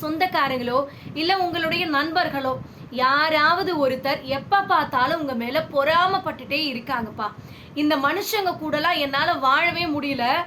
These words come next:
அவங்க கண்ணுல எதுவுமே படக்கூடாது, எப்ப பார்த்தாலும் பொறாமைப்படுறாங்க, இவங்களையெல்லாம் எப்படி சமாளிக்கிறதுனே தெரியல" அப்படின்னு நீங்க வருத்தப்படுறீங்களா?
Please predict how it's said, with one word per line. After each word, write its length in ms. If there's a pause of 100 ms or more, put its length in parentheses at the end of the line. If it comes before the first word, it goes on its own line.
(280)
அவங்க 480
கண்ணுல 460
எதுவுமே 440
படக்கூடாது, 640
எப்ப 380
பார்த்தாலும் 580
பொறாமைப்படுறாங்க, 800 (440)
இவங்களையெல்லாம் 680
எப்படி 340
சமாளிக்கிறதுனே 1000
தெரியல" 380 (100)
அப்படின்னு 360
நீங்க 180
வருத்தப்படுறீங்களா? 840